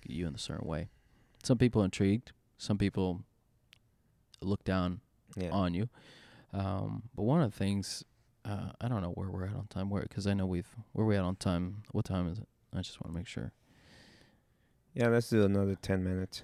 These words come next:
Speaker 1: Okay. I've, I've got one question for you to follow up with what you're talking about. Um, one thing that I just learned, I, I was back in my high school, and I, I wanted to go to the bathroom, the public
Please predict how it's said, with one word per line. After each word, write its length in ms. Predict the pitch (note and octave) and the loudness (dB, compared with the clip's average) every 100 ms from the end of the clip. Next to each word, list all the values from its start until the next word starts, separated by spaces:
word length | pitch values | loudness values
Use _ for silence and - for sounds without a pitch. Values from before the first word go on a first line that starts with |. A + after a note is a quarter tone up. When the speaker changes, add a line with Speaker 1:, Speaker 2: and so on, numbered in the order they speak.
| - | -4
Speaker 1:
Okay. 160 | G2 G2+ G#2+ - | -4 -4 -6 -4
I've, 160 | G#2 - | -4 -4
I've 100 | - - | -6 0
got 200 | C3+ B2+ | 2 4
one 160 | G#2+ | 2
question 360 | - G2+ - G2 | 0 -6 -4 -6
for 140 | - | -4
you 240 | E2+ E2 G#2 - - | -4 -4 -6 -14 -8
to 100 | - | -6
follow 400 | - F#2 D#2+ C2+ | -2 -2 0 -4
up 160 | - - - _ _ - | -8 -20 -20 _ _ -14
with 380 | F#2 - G2+ F#2+ | -12 -6 -6 -4
what 160 | C#2+ | -4
you're 100 | E2+ | -4
talking 260 | E2+ F#2+ F#2+ | -6 -4 -2
about. 280 | F#2+ F#2 - - - - - | -2 -4 -8 -18 -20 -20 -6
Um, 460 | G2 F#2+ - G2 - B2 - _ _ - - | -4 -2 -4 -6 -8 -12 -16 _ _ -20 -6
one 200 | A2+ C3 | -2 2
thing 160 | F3 | 2
that 160 | B2 B2+ | 2 -2
I 80 | B2 | -6
just 380 | G#2+ - - - - | -8 -8 -10 -14 -14
learned, 560 | - G#2 G#2+ G2+ G2 | -8 -2 0 0 -2
I, 160 | G2+ G#2+ | -4 -6
I 60 | - | -4
was 120 | G2+ | -4
back 240 | G2+ G#2 - | 0 -2 0
in 60 | |
my 320 | G2 G2 F#2+ F#2 - | -2 -2 -4 -8 -12
high 200 | - F2 | -8 -8
school, 420 | - - F#2 G2+ _ - - - _ | -8 -8 -6 -8 _ -20 -20 -20 _
and 480 | - F#2 G2 G2+ - - _ - | -8 -4 -4 -4 -8 -14 _ -10
I, 320 | G2 F#2+ G2 - | -6 -4 -6 -6
I 80 | G#2 | -6
wanted 420 | G#2+ G#2 C3 A#2+ | -2 0 0 0
to 80 | G#2 | -2
go 220 | G2 G#2+ | -2 -4
to 80 | G#2+ | -4
the 100 | F#2 | -4
bathroom, 680 | G2+ G#2 - G#2 G2 G#2+ A2 _ _ _ _ _ _ _ _ _ _ _ - - _ _ _ _ - | -4 -4 -4 -6 -6 -8 -14 _ _ _ _ _ _ _ _ _ _ _ -20 -20 _ _ _ _ -10
the 80 | - | 0
public 380 | A2+ G2+ F#2 | 2 4 2